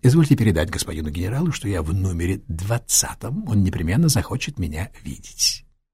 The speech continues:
И молодой человек повернулся идти, но тут произошла еще одна случайность, которой суждено было стать вторым звеном в хитроумной вязи судьбы.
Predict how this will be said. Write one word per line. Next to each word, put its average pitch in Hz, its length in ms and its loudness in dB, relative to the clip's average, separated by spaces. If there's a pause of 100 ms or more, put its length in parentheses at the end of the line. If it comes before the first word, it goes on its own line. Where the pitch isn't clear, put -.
(320)
И 196 100 12
молодой 98 360 6
человек 202 380 -2
повернулся 90 600 -4
идти, 180 400 -2 (280)
но 160 180 8
тут 175 240 4
произошла 151 560 2
еще 143 540 4
одна 120 360 4
случайность, 95 1040 0
которой 85 280 -8
суждено 87 400 -6
было 113 160 -2
стать 127 280 -2
вторым 107 680 2
звеном 147 680 6 (240)
в - 80 -8
хитроумной 104 600 4
вязи 110 400 2
судьбы. 131 640 -4